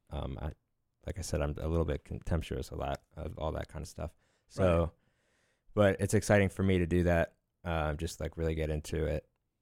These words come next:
Speaker 1: try to figure out my brand or whatever, try to figure out
Speaker 2: Right, yeah, it's
Speaker 1: advertising and kind of stuff,
Speaker 2: it's
Speaker 1: things like that.
Speaker 2: been a journey for me to try to figure out my,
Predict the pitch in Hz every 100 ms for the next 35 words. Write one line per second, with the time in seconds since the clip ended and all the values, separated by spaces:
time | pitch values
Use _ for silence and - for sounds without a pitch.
0 | _ _ _ - 85 78 - 80 80 73
1 | 69 - 78 80 76 76 69 69 71 71
2 | 64 - - 69 - - 73 71 - -
3 | - - _ - 147 147 147 147 135 139
4 | 76 76 71 69 78 - - - - -
5 | - - 151 151 - 85 - - 85 -
6 | _ _ _ - 151 147 147 - 147 147
7 | 147 151 139 135 139 139 131 - 139 131
8 | 139 135 131 123 131 131